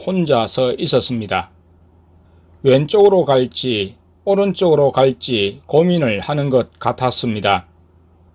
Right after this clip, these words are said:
마귀들은 그 자매에게 뭐라 뭐라고 말하였고, 선지자들도 자매에게 뭐라고 말을 했지만 내용은 들리지 않았습니다.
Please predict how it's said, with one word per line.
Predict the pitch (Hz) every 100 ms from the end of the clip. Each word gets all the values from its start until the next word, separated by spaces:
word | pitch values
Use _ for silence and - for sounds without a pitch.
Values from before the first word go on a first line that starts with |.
| _ _ _
마귀들은 | 139 135 156 160 131 117 104
그 | - 131 156
자매에게 | 151 165 165 165 143 127 110 101 104 _
뭐라 | - 185 170 135
뭐라고 | 135 190 160 139 156
말하였고, | 151 123 123 123 117 - 110 98 95 _ _ _ _ _ _
선지자들도 | - 151 170 202 175 139 139 123 117 101 95 _ -
자매에게 | 147 160 156 160 131 123 113 110
뭐라고 | 143 180 147 131 127
말을 | 120 110 135 151
했지만 | 151 170 - 127 110 95 - _ _
내용은 | 117 120 143 160 175 175 170
들리지 | 123 127 123 117 107
않았습니다. | - 120 107 - 113 101 95